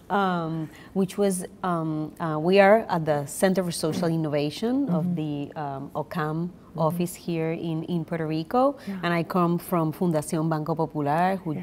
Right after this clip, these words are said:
Speaker 1: uh, two years ago started a, a, a similar, uh, space,
Speaker 2: Mm-hmm.
Speaker 1: uh, opened a similar space. How can government and the private sector, uh, support, um, this, this, this new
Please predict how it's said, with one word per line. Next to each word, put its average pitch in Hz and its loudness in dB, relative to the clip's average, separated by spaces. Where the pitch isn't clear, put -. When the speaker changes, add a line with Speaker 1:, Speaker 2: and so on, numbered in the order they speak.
Speaker 1:
uh, 139 -4
two 185 -2
years 175 0
ago 160 0
started 160 -2
a, 147 -2
a, - -4
a - -4
similar, 165 4
uh, 147 -2
space, - -2
Speaker 2:
Mm-hmm. 185 -2
Speaker 1:
uh, 151 0
opened 165 -2
a 147 -6
similar 185 -2
space. 165 -4
How 277 0
can 180 -2
government 165 -2
and 202 0
the 180 2
private 170 -4
sector, - -6
uh, 165 -2
support, - 0
um, 156 -2
this, 170 0
this, 175 -4
this 160 -6
new 185 2